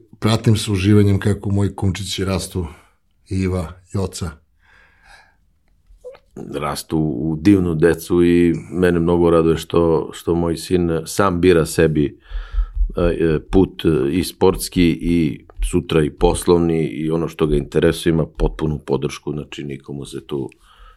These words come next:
Speaker 2: ne meša, nego ga samo usmeravamo i, i to ide svojim putem mnogo lepo.
Speaker 1: Znaš, kume, za dvadeset godina jedine osobe koje će se sećati da smo mi mnogo radili će biti naša deca.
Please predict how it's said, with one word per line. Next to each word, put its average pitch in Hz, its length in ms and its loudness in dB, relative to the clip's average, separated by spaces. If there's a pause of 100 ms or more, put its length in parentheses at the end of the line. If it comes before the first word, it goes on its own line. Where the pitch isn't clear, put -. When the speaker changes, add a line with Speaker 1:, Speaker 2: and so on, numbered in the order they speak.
(140)
Speaker 2:
ne 73 220 -4
meša, 69 480 -8 (220)
nego 71 300 -8
ga 69 120 -8
samo 69 320 -10
usmeravamo 69 720 -14
i, 71 240 -14 (920)
i 80 200 -8
to 85 140 -2
ide 82 220 -2 (580)
svojim 85 340 -4
putem 85 260 -6
mnogo 80 220 -2
lepo. 76 240 -4 (300)
Speaker 1:
Znaš, 127 180 0
kume, 131 260 2 (1600)
za 95 260 -4
dvadeset 92 420 2
godina 120 380 2 (1300)
jedine 120 380 2
osobe 120 440 2
koje 110 160 0
će 104 140 -8
se 98 140 -8
sećati 117 480 0
da 101 140 -2
smo 107 160 -6
mi 107 120 4
mnogo 107 340 6
radili 104 320 2
će - 140 -8
biti 101 200 -2
naša 95 300 0
deca. 85 320 -6